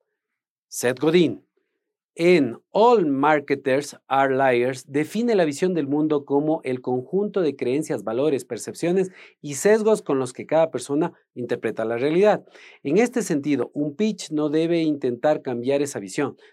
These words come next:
sino alinearse a ella para conectar emocionalmente. Esta lógica aplica tanto al marketing como al emprendimiento. Existe al menos cuatro tipos de audiencia que un emprendedor debe considerar al validar y comunicar su modelo de negocio.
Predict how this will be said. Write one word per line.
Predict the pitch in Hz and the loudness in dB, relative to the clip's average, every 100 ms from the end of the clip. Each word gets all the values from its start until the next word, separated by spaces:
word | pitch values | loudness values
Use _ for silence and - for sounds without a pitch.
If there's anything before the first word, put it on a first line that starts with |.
| - | -16
sino | - 143 185 | -4 2 2
alinearse | 170 127 131 180 208 - | 2 2 2 2 2 0
a | |
ella | 135 151 190 196 | 0 2 2 2
para | 147 147 160 | 0 2 0
conectar | 143 120 117 180 | -2 -4 -2 0
emocionalmente. | 185 135 - 110 120 135 127 - _ - - | 0 -2 -6 -6 -4 -4 -6 -18 _ -20 -2
Esta | 180 185 202 | -2 2 4
lógica | 196 220 - 185 147 | 4 2 0 0 2
aplica | 131 156 165 127 - | 2 -2 -2 -2 0
tanto | 131 127 127 | -2 0 0
al | |
marketing | 135 180 196 214 220 214 | 2 0 0 -2 -2 0
como | 160 143 | 0 2
al | 147 | 2
emprendimiento. | 147 120 117 104 123 123 117 _ - - | 2 0 -4 -2 -2 -2 -4 _ -20 -10
Existe | 147 143 247 226 - - | -10 -4 -4 -2 -4 0
al | 147 | 0
menos | 175 220 214 180 | 2 2 2 -2
cuatro | - 214 233 214 | 2 2 4 0
tipos | 190 202 196 180 | -2 -6 -4 0
de | |
audiencia | 160 143 151 160 180 | 0 0 -2 -2 -4
que | 180 156 | -2 -2
un | 160 | 0
emprendedor | 151 135 127 120 139 135 | -2 -4 -4 -2 -2 -2
debe | 131 | -2
considerar | 139 120 110 113 190 240 - - _ | -2 -6 -6 0 2 2 -4 -20 _
al | 120 | -2
validar | 123 202 202 175 185 - | 2 4 4 2 2 -4
y | 156 | -6
comunicar | 165 160 156 139 139 135 | -2 0 0 2 -2 -2
su | 143 | -4
modelo | 113 117 120 | -2 -2 -2
de | 104 | -2
negocio. | 95 90 95 - | -4 -6 -8 -12